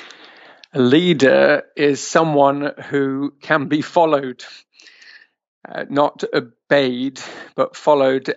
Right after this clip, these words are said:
as in the scout, the one who goes before. Uh, I think, uh, th-, in this book, we found that nowists tend to be followed because they go somewhere,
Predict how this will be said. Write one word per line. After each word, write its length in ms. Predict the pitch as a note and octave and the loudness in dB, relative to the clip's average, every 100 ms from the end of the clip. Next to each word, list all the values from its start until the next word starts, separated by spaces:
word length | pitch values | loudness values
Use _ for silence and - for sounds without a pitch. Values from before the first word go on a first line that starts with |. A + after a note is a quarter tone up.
| - | -2
as 240 | D3 C#3 | 0 0
in 380 | C3 C3 C3 C3+ | -2 -2 -4 -8
the 100 | C#3 | -8
scout, 880 | - - - E3 D#3 C3+ - - - _ - - _ | -10 -14 -4 -2 0 -2 -8 -18 -18 _ -20 -20 _
the 80 | C3+ | -4
one 240 | B2+ C#3 | 2 2
who 180 | C#3+ D3 | 2 -2
goes 380 | C3 D3 D3+ C3+ | 0 2 2 -2
before. 640 | - C#3 - E3+ F#3 E3+ _ _ _ _ - - - _ _ - | -6 -6 -2 0 0 -4 _ _ _ _ -20 -20 -20 _ _ -12
Uh, 220 | - - | -12 -10
I 140 | - C3 | -6 -6
think, 460 | - C3+ - - - | -2 -2 -4 -8 -6
uh, 160 | - - | -4 -4
th-, 200 | C#3 - | -4 -2
in 180 | C#3 C3+ | 0 2
this 200 | D3 - | 2 0
book, 380 | - C3+ - | 0 0 0
we 140 | - C3+ | 0 0
found 400 | - C#3 C3+ C3 | 2 2 2 2
that 160 | C3 | 0
nowists 600 | C#3+ C#3 C#3 B2+ - - | 0 0 2 -2 -6 -12
tend 260 | - C3 B2+ | -4 -4 -4
to 100 | C3 | -8
be 160 | B2+ B2+ | -6 -6
followed 640 | - C#3+ C3 B2+ B2+ A#2+ | 0 0 2 0 -2 -8
because 500 | C3 - C3 C3 - _ _ - _ _ | -12 -4 -2 -2 -8 _ _ -20 _ _
they 240 | - C3+ C3 | -2 -2 0
go 260 | A#2 C#3+ | 2 2
somewhere, 640 | D#3 - D#3 D#3 E3+ F#3 | 2 0 -2 -2 -2 -2